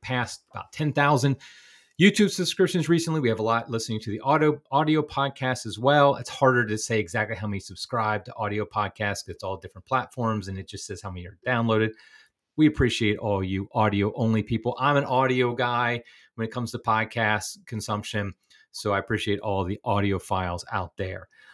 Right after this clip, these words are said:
Also, you can follow us on social media at Crisis Mag. That's at Crisis Mag at X and, and Facebook and whatever else. Finally, you can subscribe to our newsletter, get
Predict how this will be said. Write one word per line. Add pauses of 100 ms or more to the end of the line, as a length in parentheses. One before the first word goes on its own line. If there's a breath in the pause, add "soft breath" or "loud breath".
(120 soft breath)
Also,
you
can
follow
us
on
social
media
at
Crisis
Mag.
That's
at
Crisis
Mag
at
X
and, (520 soft breath)
and
Facebook
and
whatever
else. (1200)
Finally,
you
can
subscribe
to
our
newsletter, (120)
get